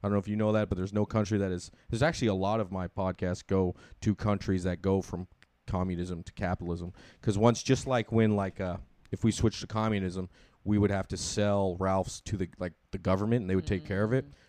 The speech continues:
Speaker 1: Once they go to capitalism, you can just buy anything that used to be a government thing.
Speaker 2: Gotcha.
Speaker 1: So you could be like, "I wanna buy all the Ralphs," or, "I wanna be, buy the electric company, I wanna buy
Speaker 2: Right.
Speaker 1: these different things," and normally the shadiest people still had money during the other times.
Speaker 2: Right.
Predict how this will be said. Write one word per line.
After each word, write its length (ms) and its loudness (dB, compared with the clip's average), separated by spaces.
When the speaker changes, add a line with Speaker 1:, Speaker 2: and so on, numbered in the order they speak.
Speaker 1:
Once 240 -2
they 120 4
go 160 6
to 80 2
capitalism, 760 0
you 140 6
can 140 2
just 220 0
buy 260 6
anything 440 -2
that 120 -4
used 180 -6
to 60 -10
be 100 -2
a 40 -8
government 440 -6
thing. 200 -10
Speaker 2:
Gotcha. 480 -8
Speaker 1:
So 100 2
you 140 6
could 140 -4
be 80 0
like, 140 -2
"I 60 0
wanna 160 2
buy 240 0
all 160 2
the 100 -4
Ralphs," 560 0
or, 100 -4
"I 40 -2
wanna 240 -2
be, 300 -4
buy 240 -4
the 100 -6
electric 380 -4
company, 440 -2
I 40 -6
wanna 140 2
buy 120 0
Speaker 2:
Right. 60 0
Speaker 1:
these 160 -4
different 280 -2
things," 300 0
and 220 -10
normally 400 2
the 80 -2
shadiest 480 -6
people 440 -4
still 300 -4
had 160 -8
money 260 -6
during 220 -6
the 60 -8
other 100 -8
times. 120 -4
Speaker 2:
Right. 440 0